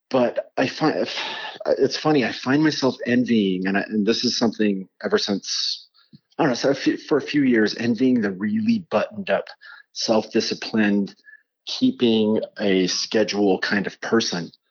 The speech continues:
because how nice that would be to depend on myself to wake up at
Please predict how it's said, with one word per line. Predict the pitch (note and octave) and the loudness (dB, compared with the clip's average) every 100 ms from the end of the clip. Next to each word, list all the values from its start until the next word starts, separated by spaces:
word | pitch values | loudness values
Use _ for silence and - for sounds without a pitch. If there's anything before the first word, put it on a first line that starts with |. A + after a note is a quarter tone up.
| _ _ _ | _ _ _
because | - A#2 G#2+ | -4 0 0
how | - G#2+ | 0 0
nice | F#2+ G#2+ - | 0 -2 -2
that | A2+ G#2 | -4 -2
would | E2 | -4
be | G2+ | -4
to | F#2+ G2 | -4 -4
depend | E2+ - G#2+ | -6 -2 0
on | G2 F#2+ | 2 2
myself | F#2 - F2+ F2 | 0 0 -2 -4
to | - | -4
wake | F#2 D#2+ - | -2 -2 -2
up | F2 E2+ | -2 -2
at | - | -6